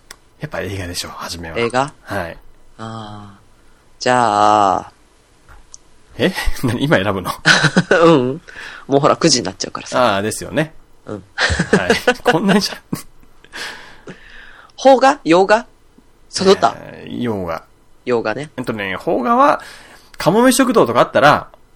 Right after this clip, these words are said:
Speaker 2: うん。
Speaker 1: そっちでもいいんです。でもないんだったら、邦画はちょっと僕はちょっと苦手かなと。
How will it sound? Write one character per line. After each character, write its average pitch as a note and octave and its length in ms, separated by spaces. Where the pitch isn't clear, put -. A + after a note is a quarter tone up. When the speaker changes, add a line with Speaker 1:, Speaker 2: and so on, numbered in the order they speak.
Speaker 2:
う A2+ 160
ん。 G2+ 60
Speaker 1:
そ - 120
っ - 20
ち - 100
で A2 80
も F2 100
い A2+ 60
い G#2+ 60
ん F#2+ 40
で F#2 80
す。 - 240
で A#2+ 80
も F#2+ 100
な D3+ 120
い G#3+ 60
ん - 20
だ E3+ 100
っ - 60
た F3 80
ら、 D#3+ 280
邦 A2 160
画 C3 60
は C3+ 60
ち C#3 80
ょ - 20
っ - 20
と E2+ 160
僕 E2+ 320
は G#2+ 140
ち G2 140
ょ - 20
っ - 20
と F#2 60
苦 F2+ 200
手 - 100
か B2+ 120
な G#3 160
と。 - 160